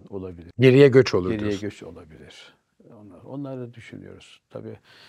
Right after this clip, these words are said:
Speaker 1: tersi de olur da Allah korusun tabii. Hepsine tedbirini almak durumundayız. Bunları yapıyoruz. Onun dışında da, e, yeşil ekonomi diye bir şey başladık. Ben tarıma çok ağırlık veriyorum.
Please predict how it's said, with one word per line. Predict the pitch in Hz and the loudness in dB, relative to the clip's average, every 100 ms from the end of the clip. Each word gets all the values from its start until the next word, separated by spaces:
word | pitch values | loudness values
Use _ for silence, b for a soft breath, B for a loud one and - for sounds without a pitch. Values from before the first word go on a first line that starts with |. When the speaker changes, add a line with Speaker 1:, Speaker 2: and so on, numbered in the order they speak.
| b _ | b _
Speaker 1:
tersi | - 120 117 120 | -12 -12 -12 -12
de | |
olur | 104 113 | -12 -10
da | 120 | -10
Allah | 107 110 | -10 -12
korusun | - 92 - - | -16 -20 -20 -20
tabii. | - 95 104 | -20 -20 -14
Hepsine | 135 - 107 113 | -16 -14 -16 -14
tedbirini | - 110 110 110 | -12 -12 -12 -12
almak | 104 110 107 | -12 -12 -14
durumundayız. | 98 90 90 85 110 131 - _ b b b | -18 -18 -18 -18 -18 -20 -20 _ b b b
Bunları | 165 151 127 | -10 -8 -8
yapıyoruz. | 95 98 101 139 - _ | -10 -12 -14 -16 -20 _
Onun | - 147 156 | -16 -12 -12
dışında | - 143 139 | -12 -12 -10
da, | 147 170 160 _ b b b b b - | -10 -12 -14 _ b b b b b -12
e, | 127 123 123 120 117 | -8 -8 -8 -10 -10
yeşil | 120 131 175 | -8 -8 -6
ekonomi | 143 135 131 127 123 | -8 -8 -10 -8 -8
diye | 120 | -10
bir | 117 117 | -10 -12
şey | - - 110 | -16 -14 -14
başladık. | 101 - - - | -14 -18 -20 -18
Ben | 117 113 | -16 -16
tarıma | - 117 117 | -12 -12 -12
çok | - 113 | -16 -14
ağırlık | 107 101 104 - | -12 -12 -14 -18
veriyorum. | 90 90 78 _ | -20 -18 -20 _